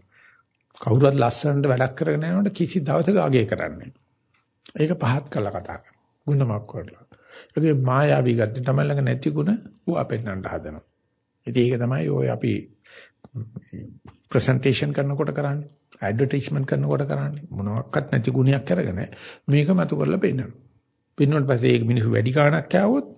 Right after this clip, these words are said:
මං හිතනවා වැඩියෙන් මට ලකුණු හම්බ වෙනවා කියලා. වැඩියෙන් ලකුණු හම්බ නැහැ, වැඩියෙන් කෙලස්.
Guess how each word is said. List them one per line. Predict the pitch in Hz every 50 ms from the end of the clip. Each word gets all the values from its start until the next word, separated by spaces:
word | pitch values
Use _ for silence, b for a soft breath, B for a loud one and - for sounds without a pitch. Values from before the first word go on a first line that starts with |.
| _
මං | - 170 170 160
හිතනවා | 160 151 175 180 185 180
වැඩියෙන් | 156 143 143 151 151 147
මට | 143 147 -
ලකුණු | - - - - 123
හම්බ | 98 92 87
වෙනවා | 87 90 92 104 110
කියලා. | 120 110 117
වැඩියෙන් | 123 123 120 127 117 110
ලකුණු | 107 104 - - 113
හම්බ | 113 101
නැහැ, | 98 123 190 220
වැඩියෙන් | 220 180 160 185 202 190
කෙලස්. | - 196 196 196 170 - -